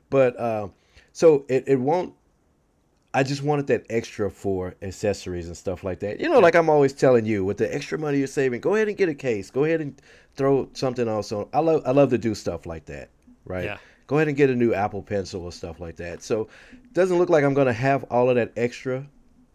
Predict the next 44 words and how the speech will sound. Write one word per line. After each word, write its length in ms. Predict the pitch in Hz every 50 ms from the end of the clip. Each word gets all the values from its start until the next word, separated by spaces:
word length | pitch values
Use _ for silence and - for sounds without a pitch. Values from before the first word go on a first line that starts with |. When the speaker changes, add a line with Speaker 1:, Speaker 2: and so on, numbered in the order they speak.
| _ _ -
Speaker 1:
you 100 | 104 92
know, 280 | 90 87 90 92 92 _ _ _ _ _ - -
but 300 | - 107 104 98 - - _ _ _
Speaker 2:
Yeah. 260 | - 101 95 98 90 90 _ _ _ _ _ _ _ _ _ - - - - - -
Speaker 1:
So 180 | - - 156 160
what 120 | 170 180
about 320 | 185 175 170 156 143 - -
you? 140 | 180 156 131
So 400 | - - 131 120 117 113 - - _ _ _ _
even, 400 | - 156 170 175 165 151 139 - - _ _ _ _ - 117
uh, 40 | 127
you 180 | 123 135 143
know, 300 | 131 120 117 110 90 71 _ _ - 98 90
y-, 160 | 101 110 110 -
you, 440 | - 123 123 143 156 175 175 143 - -
you, 380 | 110 120 139 151 160 160 147 - - - - - - - - - - _ _ _ _ _ -
you 140 | - 123 113
know, 360 | 110 107 107 101 98 92 - _ - -
when 160 | - 120 120
you 80 | 127 131
sent 260 | - - 175 196 196
that 120 | 185 147 131
article, 360 | 127 131 147 151 143 143 117
the 60 | 110 104
price, 400 | - - 139 175 180 151 - 127
it 120 | 120 -
kinda, 380 | - 135 131 127 120 107 104 101 - - _ _
I'm 160 | - 117 127 123
like, 120 | 101 90
"Well, 180 | 95 107 113 107
I 100 | 117 123
need 220 | 120 123 110 92
way 360 | 92 95 101 113 127 139 139
more 260 | 131 117 110 110 107
in 60 | 107 104
my 120 | 107 104
budget 400 | 95 90 110 107 98 104 95 -
to 120 | - 110
be 140 | 98 101 101
able 100 | 98 95 95
to 40 |
afford 320 | 92 - - 101 101 98 95
it." 100 | 92 82
But 180 | 98 98 -